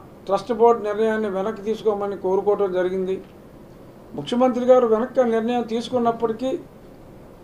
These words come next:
ఇటువంటి విషయాలు, ఇసుక గురించి ఎందుకు మాట్లాడేవు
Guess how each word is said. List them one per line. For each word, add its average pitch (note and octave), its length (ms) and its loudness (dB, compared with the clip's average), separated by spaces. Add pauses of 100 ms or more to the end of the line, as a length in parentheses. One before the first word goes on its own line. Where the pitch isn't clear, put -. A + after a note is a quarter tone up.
(360)
ఇటువంటి B3 400 0
విషయాలు, G#3+ 540 4 (840)
ఇసుక F3+ 360 -2
గురించి A#3+ 460 0
ఎందుకు A3+ 260 2
మాట్లాడేవు G#3 760 2